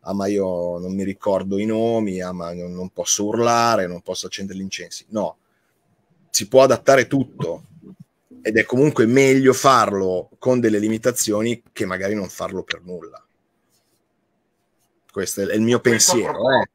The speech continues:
Speaker 2: proposito.
Speaker 1: eh. Eh. Mm.
Speaker 2: No, ma a questo proposito, Yuri, per rimarcare proprio quello che dicevi tu, a parte che anche i più grandi magistri e cose hanno sempre detto, eh, che tutto sta all'ingegno del magus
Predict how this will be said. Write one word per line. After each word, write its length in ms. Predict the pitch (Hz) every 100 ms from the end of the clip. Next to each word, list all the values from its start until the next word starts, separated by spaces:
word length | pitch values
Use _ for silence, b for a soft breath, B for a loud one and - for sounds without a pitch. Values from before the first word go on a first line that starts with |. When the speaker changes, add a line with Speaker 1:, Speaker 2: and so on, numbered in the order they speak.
| _ _ _ -
Speaker 2:
proposito. 280 | - -
Speaker 1:
eh. 80 | 90 - _ _ _ _ _ 92
Eh. 60 |
Mm. 40 | 92 _ _ _ _ _ - _
Speaker 2:
No, 180 | - 175
ma 140 | 127 113
a 60 |
questo 300 | 165 165 190
proposito, 680 | 139 127 147 143 117 107 117
Yuri, 400 | 113 120 113 110
per 120 | 113
rimarcare 580 | 113 120 - 147 151 147
proprio 420 | 131 - 131 110
quello 280 | - 123 135
che 60 | 113
dicevi 460 | 113 - 120 - -
tu, 160 | 320
a 60 | -
parte 340 | - - -
che 300 | - 127 - _ _ _
anche 240 | - 120 -
i 60 |
più 160 | 131 117
grandi 720 | 107 120 131 131 131 127 110 - 117
magistri 440 | 113 131 131 131
e 40 |
cose 180 | - 147
hanno 160 | 156 -
sempre 380 | - 131 131 -
detto, 460 | 131 127 - 113
eh, 420 | - - _ - _ _
che 120 | 110 _ _
tutto 260 | 151 147
sta 200 | 127 131
all'ingegno 600 | 127 110 104 113 120 113 _ _ _ _ _ 104 101
del 180 | 95 95
magus 800 | 98 117 135 147 180 185 -